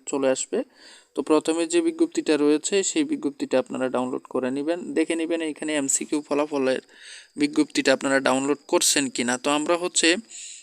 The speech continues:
আহ, প-, রেজাল্টটা একটু পরে দেখব। আমরা কিছু গুরুত্বপূর্ণ এখানে বিজ্ঞপ্তির, আহ, তে বলা হয়েছে গুরুত্বপূর্ণ কিছু দিক নির্দেশনা, এইগুলো আমাদেরকে একটু আগে দেখতে হবে,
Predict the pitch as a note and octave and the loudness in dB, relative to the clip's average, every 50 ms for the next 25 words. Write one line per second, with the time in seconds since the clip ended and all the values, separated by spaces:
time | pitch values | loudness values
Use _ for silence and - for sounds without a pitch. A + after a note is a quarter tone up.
0 | _ _ - - C#3+ C#3+ C#3+ D3+ D3 - - - C#3 D#3 E3 E3 F#3 F3 E3 - | _ _ -6 -4 -2 0 2 2 2 2 2 0 2 2 4 4 4 2 2 2
1 | F3+ F3+ F3 - F#3 F3 - F3+ F3+ E3+ E3+ D#3+ D3+ C#3+ C#3 D3 D#3 E3 D#3+ D3+ | 2 2 2 -2 -10 -4 0 2 4 4 4 4 2 0 2 2 0 2 2 0
2 | C#3 C#3+ D#3 D#3+ - D#3 - - D3 D3 C#3+ C3+ E3+ F3 - - E3+ E3 F3+ F3 | 0 -2 -2 -2 -2 -4 -2 -2 -4 -4 -4 -4 -4 -4 -4 -6 -6 -4 -4 -4
3 | E3+ D#3+ D3+ C#3 - C#3+ C#3+ C#3 D3 D3+ D3+ D#3 D#3+ - - - D3 C#3+ C#3+ - | -2 -2 -2 -2 -2 -4 -4 -2 -4 -6 -4 -6 -8 -8 -2 0 2 2 2 0
4 | - _ _ - D#3+ C#3 C#3 C3+ C3 - C#3 C3 B2+ C#3 C#3 D3+ D#3+ D#3+ D#3+ D3+ | -2 _ _ -6 -2 0 0 0 -2 -2 -2 -2 2 2 4 4 4 2 0 -4
5 | - C3+ C3+ C3 - D3 C#3+ - - D3 - D3+ D3+ D3+ C#3+ C3+ - - C#3 C3 | -4 -6 -8 -4 -2 -2 -2 -2 -4 -6 -4 -4 -6 -4 -4 -4 -4 -4 -4 -4
6 | D3 C#3 - D#3 D3+ D3 D3 D3 C3+ - C3+ C3 D3 - - - - - D#3 D#3 | -6 -6 -4 -6 -8 -2 -2 2 2 2 0 0 -6 -6 -8 -6 2 6 6 6
7 | D#3 D#3 D#3+ D#3+ D#3+ D#3+ D#3 D3 C#3+ C#3+ C#3+ C#3 - D3 C#3 C3+ - - C#3 B2+ | 6 6 4 4 4 4 2 0 0 0 -2 -2 0 -2 -2 -2 -2 0 2 2
8 | C3 B2+ C3 B2+ C#3+ C#3+ _ - - C#3 C#3 C3+ D3+ F#3 | 2 2 0 0 0 -2 _ -2 -4 -2 -2 -2 -2 -4